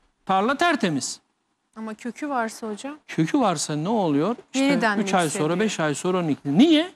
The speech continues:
Speaker 1: Kök duruyor.
Speaker 2: Hı
Speaker 1: İşte bu
Speaker 2: hı.
Speaker 1: kanserin kökü mesafesindeki hücreler çok önemli. Hem kanserin tekrar oluşmasını
Speaker 2: Hı hı.
Speaker 1: sağlamak niteliklerinden dolayı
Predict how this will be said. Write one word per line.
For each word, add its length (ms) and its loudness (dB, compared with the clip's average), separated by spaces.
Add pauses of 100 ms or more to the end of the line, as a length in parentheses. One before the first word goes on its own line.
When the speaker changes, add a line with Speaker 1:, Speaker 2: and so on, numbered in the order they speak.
(320)
Speaker 1:
Kök 300 -4
duruyor. 240 -10 (100)
Speaker 2:
Hı 80 -12
Speaker 1:
İşte 220 -4
bu 40 2
Speaker 2:
hı. 40 -4
Speaker 1:
kanserin 640 2 (440)
kökü 360 0
mesafesindeki 1200 -2
hücreler 1080 0 (1040)
çok 300 -2
önemli. 440 -4 (240)
Hem 260 2
kanserin 460 0
tekrar 460 0 (140)
oluşmasını 640 0
Speaker 2:
Hı 60 2
hı. 460 -4
Speaker 1:
sağlamak 680 0
niteliklerinden 920 -2
dolayı 420 0